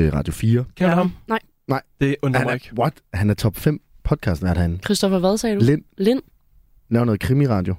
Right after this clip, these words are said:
Speaker 3: Nej, ringer ingen klokke.
Speaker 2: Nej, det undrer mig ikke.
Speaker 1: Okay.
Speaker 3: Hvorfor?
Speaker 2: Jamen.
Speaker 1: Nej, men det er fordi, at ham har vi snakket med, og han inddeler kendte i to kategorier.
Speaker 3: Okay, spændende, spændende.
Speaker 1: Enten
Speaker 3: Ja.
Speaker 1: så kan du være, øh, klog kendt, eller også så kan du være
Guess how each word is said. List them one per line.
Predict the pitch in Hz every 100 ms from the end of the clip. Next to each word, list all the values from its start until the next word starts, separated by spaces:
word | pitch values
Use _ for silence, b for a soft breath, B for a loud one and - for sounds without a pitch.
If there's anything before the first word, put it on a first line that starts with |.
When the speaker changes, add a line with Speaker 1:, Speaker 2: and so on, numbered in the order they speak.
| - _ _ -
Speaker 3:
Nej, | 185 - _ _ -
ringer | 185 185
ingen | 202 214
klokke. | 190 170 180 -
Speaker 2:
Nej, | 120
det | 139
undrer | 127 123
mig | 117
ikke. | 120 - - -
Speaker 1:
Okay. | 98 78 -
Speaker 3:
Hvorfor? | 214 208 226 - -
Speaker 2:
Jamen. | 107 143
Speaker 1:
Nej, |
men | 151 170
det | 240
er |
fordi, | 233 240 254
at | 208 165
ham | 175 233
har | 233
vi |
snakket | 180 143 143 131
med, | 98 -
og | 123
han | 147 226 - -
inddeler | 185 208 196 131 110 - -
kendte | 165 147 110 -
i | 156
to | - 196 - -
kategorier. | - 101 82 71 -
Speaker 3:
Okay, | 220 208 226
spændende, | - 240 226
spændende. | 226 196 175
Speaker 1:
Enten | 139
Speaker 3:
Ja. |
Speaker 1:
så | 190
kan | 165
du |
være, | 123 107 92 85 76
øh, | 67
klog | - 247
kendt, | 240 226 - - -
eller | 170
også | 165 147
så |
kan | 165 175
du |
være | 156 156